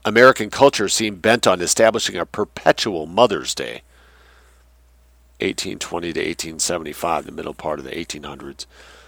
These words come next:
As the secular activities of American life were demonstrating their utter supremacy, religion became the message of America's official and conventional cultural life.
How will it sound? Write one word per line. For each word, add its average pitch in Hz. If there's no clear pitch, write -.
As 95
the 98
secular 147
activities 101
of 78
American 82
life 80
were 87
demonstrating 85
their 76
utter 113
supremacy, 85
religion 113
became 101
the 101
message 104
of 87
America's 98
official 87
and 87
conventional 92
cultural 92
life. 64